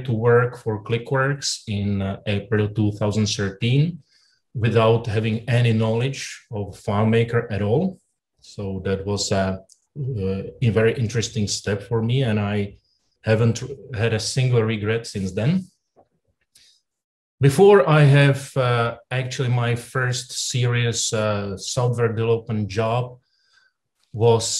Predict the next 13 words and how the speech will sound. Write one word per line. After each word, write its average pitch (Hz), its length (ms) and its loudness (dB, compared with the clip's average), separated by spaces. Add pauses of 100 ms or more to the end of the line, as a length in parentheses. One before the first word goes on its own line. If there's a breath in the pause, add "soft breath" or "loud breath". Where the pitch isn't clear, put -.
uh, 110 380 0
creating 143 840 0
an 110 260 -4 (160)
E 131 100 -2 (260)
R 110 140 -6
P 170 180 2
system 127 760 -2 (240)
for, 110 260 -4 (280)
uh, 101 240 -4
small 117 720 2
to 123 60 0 (140)
medium 110 360 0
businesses 143 640 0